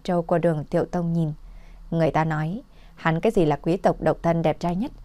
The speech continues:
rất được yêu thích bởi mày rậm mắt to, dáng người tráng kiện như vận động viên, cùng với gia tài bạc triệu, khó có thể đếm hết chứ. <laughs> Thật sự là quá đủ rồi. Đối với nàng mà nói, hắn chẳng qua chỉ là một quả bóng kê tởm, lại âm hiểm mà thôi.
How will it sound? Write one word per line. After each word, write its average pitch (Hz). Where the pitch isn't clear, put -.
rất 254
được -
yêu 170
thích 262
bởi 185
mày 170
rậm 170
mắt 320
to, 240
dáng 175
người 170
tráng 175
kiện -
như 170
vận 175
động 170
viên, 233
cùng 208
với 196
gia 277
tài 202
bạc 160
triệu, 170
khó 160
có 180
thể 175
đếm 165
hết 247
chứ. 277
<laughs> 180
Thật 165
sự -
là 101
quá 151
đủ 208
rồi. 160
Đối 160
với 208
nàng 175
mà 143
nói, 156
hắn 160
chẳng 190
qua 165
chỉ 165
là 165
một 160
quả 151
bóng 165
kê 190
tởm, 175
lại 175
âm 170
hiểm 160
mà 151
thôi. 196